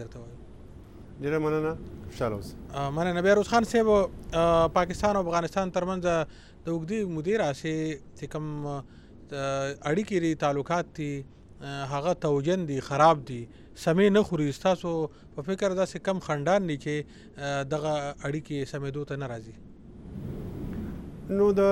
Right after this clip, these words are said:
Speaker 2: امریکې او د پاکستان د تعلق که خبره وکړو، نو ډېر نږدې تعلق یې پاتې شوی دی. د پاکستان د جوړېدو نه واخله تر اوسه پورې،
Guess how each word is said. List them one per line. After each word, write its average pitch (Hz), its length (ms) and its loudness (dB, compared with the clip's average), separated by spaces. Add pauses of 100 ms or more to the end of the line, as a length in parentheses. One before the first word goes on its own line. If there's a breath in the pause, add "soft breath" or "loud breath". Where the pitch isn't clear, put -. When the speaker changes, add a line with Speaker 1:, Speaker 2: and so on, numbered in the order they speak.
(420)
Speaker 2:
امریکې 185 480 -2 (100)
او 220 60 2 (100)
د 180 140 -2
پاکستان 165 380 -2 (120)
د - 0 - (100)
تعلق 180 320 0
که 185 140 -8
خبره 165 320 -4
وکړو، 196 320 -6 (320)
نو 156 100 -2 (800)
ډېر 196 240 4 (100)
نږدې 151 240 0 (120)
تعلق 156 200 0
یې 151 120 -4
پاتې 143 260 -2
شوی 156 240 2
دی. 151 140 0
د 143 80 0 (120)
پاکستان 131 460 -4
د 135 180 -2
جوړېدو 131 440 -2 (120)
نه 143 40 0 (180)
واخله 143 420 0
تر 127 200 -6
اوسه 165 240 -6
پورې، 147 260 -2